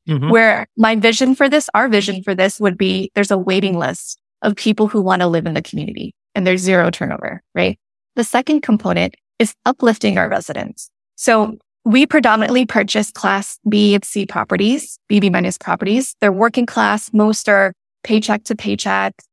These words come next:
Speaker 2: Most have families. We want to drive more financial literacy for our residents. So the second component of this would be outreach for the community, partnering with nonprofits to help drive more financial education courses for our residents,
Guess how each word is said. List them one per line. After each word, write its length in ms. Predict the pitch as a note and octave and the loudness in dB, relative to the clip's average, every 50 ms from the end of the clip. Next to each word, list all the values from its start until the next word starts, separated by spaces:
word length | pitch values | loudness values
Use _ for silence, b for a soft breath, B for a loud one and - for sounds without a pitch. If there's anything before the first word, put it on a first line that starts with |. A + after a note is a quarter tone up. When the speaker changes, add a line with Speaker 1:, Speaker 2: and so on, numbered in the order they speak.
| _ _ | _ _
Speaker 2:
Most 280 | - G3 G3 F#3+ - - | -2 0 0 0 0 -2
have 140 | A3 G#3 - | -2 -2 -2
families. 640 | - - F#3+ F#3 F3 F3 F3+ F3+ F#3 G3 - - - _ _ _ _ - | -2 -2 -2 0 0 -2 -2 -2 -2 -4 -6 -8 -12 _ _ _ _ 2
We 140 | A3 A#3 B3+ | 4 6 6
want 200 | B3+ C4+ C#4+ D4+ | 6 6 6 4
to 60 | C#4 | 4
drive 380 | A3+ A3+ A3+ G#3+ G#3+ G#3 G3+ | 4 4 2 2 2 0 -2
more 260 | G#3+ G3+ G#3 G#3+ A3+ A3 | -2 0 0 0 0 0
financial 640 | - - G#3+ G#3 G3 G3 G3 F3+ - - G3 F#3+ | 0 0 0 0 0 -2 -4 -4 -4 -4 -2 0
literacy 800 | F#3 G3 G3 G3+ G3 G3 G3 F#3+ - - F3+ D3+ C3+ - - - _ _ _ _ _ | 2 2 2 2 0 0 -2 -4 -6 -8 -8 -8 -8 -8 -10 -14 _ _ _ _ _
for 220 | - - G#3 G3 F#3+ | 0 0 2 2 2
our 80 | F#3+ | 2
residents. 600 | E3+ E3+ F3 - - - - A3 A3 - - - _ _ _ _ _ _ | 0 0 -2 -2 -4 -6 -6 -8 -10 -12 -14 -20 _ _ _ _ _ _
So 140 | - - G#3+ | -4 0 2
the 160 | F#3+ G3+ - - _ _ | 2 0 0 -2 _ _
second 360 | - - - B3+ - C#4 C4+ | -4 -2 0 4 6 6 6
component 560 | - C#4+ C4 - - A#3 A3+ A3+ A3 G#3+ G#3 G3+ | 6 4 2 2 2 2 4 6 6 6 4 4
of 60 | F3+ | 2
this 320 | G3 G3 A3+ C#4 - - - | 2 2 2 0 -2 -4 -4
would 280 | A3 G3+ G#3 F#3+ F3+ - | -2 0 0 -2 -2 -2
be 420 | - G3+ G3 G3 G3 G3 G3 G3 _ _ _ _ _ - | -2 0 0 0 -2 -4 -6 -8 _ _ _ _ _ -2
outreach 480 | - A3 A3 G#3+ A3 B3+ C4+ C#4 - - | 0 0 2 2 4 2 2 2 2 0
for 80 | - | 0
the 100 | A#3+ A#3 | 0 0
community, 720 | G#3+ - - A#3 A3 G3+ G#3 G3+ F#3 G3+ G3+ G#3+ A#3+ C#4 - _ _ _ _ - | 0 0 2 4 4 4 4 4 2 2 2 2 2 0 -2 _ _ _ _ -6
partnering 400 | - - B3 A#3+ A#3 B3 A#3+ A#3+ | 0 2 4 4 4 2 0 0
with 120 | A#3 A3+ G#3+ | -2 0 2
nonprofits 840 | A3 G#3+ G#3 G#3 G3+ - - G#3+ G3 G3+ - - A#3+ C4 - - - | 2 2 2 2 -2 -2 -2 -2 -2 0 2 2 2 2 0 -2 -4
to 80 | - | -4
help 300 | G#3 - - G#3 G3 - | -4 -4 -6 -8 -8 -10
drive 420 | - - G#3+ F#3+ F#3+ F#3+ G3 F#3+ - | -8 -4 -2 0 0 0 -2 -2 -4
more 260 | G3+ F#3+ F#3+ G3 F#3+ | -6 -2 -2 -2 0
financial 460 | - G3+ G3 F#3 F#3 F#3+ F3+ - G3+ | 0 -2 0 0 -2 -2 -2 -2 -4
education 560 | - F#3+ F3 F#3 F3+ - - E3+ - - G3+ | -4 -4 -6 -8 -10 -10 -8 -6 -4 -4 -4
courses 500 | G3+ - G#3+ G#3+ G#3 - - A#3+ A#3+ - - | -2 -2 -2 -2 0 -2 -4 -6 -6 -6 -4
for 140 | - G3+ | 0 2
our 140 | F#3 F3+ F3 | 2 2 2
residents, 640 | F3 D3+ D#3+ - - G#3 A3 C4 - - - - - | 0 -2 -2 0 0 0 2 0 0 -2 -6 -14 -14